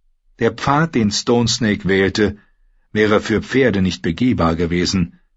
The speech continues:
An manchen Stellen musste John den Rücken an den kalten Stein drücken und seitlich wie eine Krabbe Zoll um Zoll vorrücken.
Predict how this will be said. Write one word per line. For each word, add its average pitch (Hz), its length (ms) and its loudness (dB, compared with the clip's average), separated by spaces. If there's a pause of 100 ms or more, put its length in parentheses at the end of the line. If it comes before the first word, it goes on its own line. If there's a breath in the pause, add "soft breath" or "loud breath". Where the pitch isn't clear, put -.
(460)
An 131 160 0
manchen 165 340 0
Stellen 139 460 2
musste 131 260 0
John 117 300 0
den 113 160 2
Rücken 120 400 0
an 95 140 2
den 95 140 0
kalten 101 380 -2
Stein 113 440 0
drücken 107 360 0
und 95 120 2
seitlich 113 500 -2
wie 107 80 0
eine 92 200 -2
Krabbe 107 520 -2
Zoll 117 360 0
um 90 220 -2
Zoll 104 300 0
vorrücken. 98 720 -2